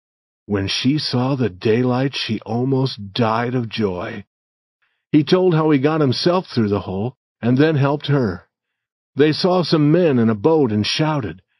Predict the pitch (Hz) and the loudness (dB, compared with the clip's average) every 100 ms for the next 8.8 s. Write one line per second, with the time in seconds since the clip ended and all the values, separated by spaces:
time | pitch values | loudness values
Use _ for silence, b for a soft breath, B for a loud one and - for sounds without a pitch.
0 | _ _ _ _ _ - 80 - 139 139 | _ _ _ _ _ -16 -10 0 2 2
1 | - 101 95 127 135 113 117 110 123 135 | -2 -4 0 2 2 0 0 2 4 4
2 | 165 117 113 117 123 143 143 131 - - | 2 2 2 4 2 2 0 -2 -2 0
3 | 147 160 98 87 _ _ 92 110 104 156 | 0 0 -4 -10 _ _ -4 -2 0 0
4 | 220 185 131 104 107 110 110 107 120 127 | 0 0 -2 0 0 2 0 0 0 0
5 | 156 - _ - 127 247 196 165 175 131 | -2 -10 _ -4 0 4 4 4 2 0
6 | - 185 208 202 170 185 190 190 170 - | 0 0 0 0 0 0 0 -2 -2 -2
7 | 175 226 190 151 151 147 143 165 190 196 | -2 0 0 0 0 0 2 2 2 2
8 | 185 196 247 262 226 131 110 | 0 0 -2 0 0 0 -4